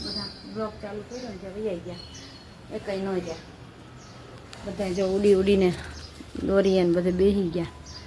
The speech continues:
અને ઝીણો ઝીણો વરસાદ ચાલુ છે, કોક કોક કોક કોક છાંટા કરે છે.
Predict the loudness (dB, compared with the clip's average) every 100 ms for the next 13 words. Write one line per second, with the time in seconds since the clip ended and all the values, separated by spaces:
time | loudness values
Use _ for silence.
0 | -16 -18 -18 -6 -2 2 4 6 4 4
1 | 4 4 4 2 0 0 2 4 4 2
2 | 0 -2 -4 -14 -18 -18 -20 -20 -20 -18
3 | -16 -16 -16 -18 -18 -18 -18 -18 -10 -8
4 | -2 -2 -2 -4 -6 -8 -12 -4 -2 -2
5 | -4 -2 2 2 2